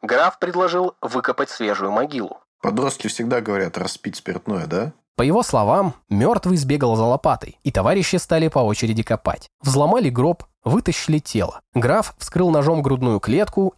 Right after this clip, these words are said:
Speaker 1: и достал сердце. Доктор Гот сказал расчленить покойницу, и все вместе начали это делать. С первыми жертвами господа сатанисты познакомились абсолютно случайно. Девчонки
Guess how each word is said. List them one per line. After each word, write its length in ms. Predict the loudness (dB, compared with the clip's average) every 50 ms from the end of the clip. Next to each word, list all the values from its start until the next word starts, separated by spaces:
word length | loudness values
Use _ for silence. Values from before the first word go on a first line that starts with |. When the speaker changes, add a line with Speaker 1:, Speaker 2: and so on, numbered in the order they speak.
| _
Speaker 1:
и 400 | 0 2 2 4 4 2 2 0 0
достал 360 | -2 -2 0 2 0 0 0
сердце. 460 | 0 0 0 0 0 -2 -6 -8 -8 -6 _
Доктор 340 | 0 0 0 0 0 -2 0
Гот 320 | 2 2 2 2 0 -6 -12
сказал 440 | -10 -2 -2 2 2 2 2 2 0 _
расчленить 640 | 0 0 0 0 -2 0 2 2 4 4 2 2 0
покойницу, 640 | -2 -2 0 0 0 0 0 -2 -6 -8 -10 -12 -8 -2
и 80 | 0 0
все 200 | 0 0 -2 -2
вместе 440 | -2 0 0 2 2 0 0 -2 -2
начали 360 | 0 0 0 0 0 0 0
это 200 | 0 0 -2 -2
делать. 320 | -4 -4 -8 -12 -14 -20 _ _ _ _ _ _ _ _
С 140 | -14 -14 -8
первыми 480 | -2 2 2 4 4 4 4 4 4
жертвами 640 | 4 4 4 2 2 2 0 0 0 -2 -2 -4 -6 -4
господа 380 | -2 -2 0 0 0 0 0 0
сатанисты 600 | 0 -2 0 0 2 2 2 2 2 0 -2 -2
познакомились 640 | 0 0 0 0 0 2 2 2 2 2 2 0 0
абсолютно 480 | -2 -2 0 0 0 0 0 0 0 -2
случайно. 580 | 0 0 -2 -2 0 0 0 0 -2 -4 -8 -12 _ _
Девчонки 580 | -2 0 0 0 2 2 2 2 2 0 -2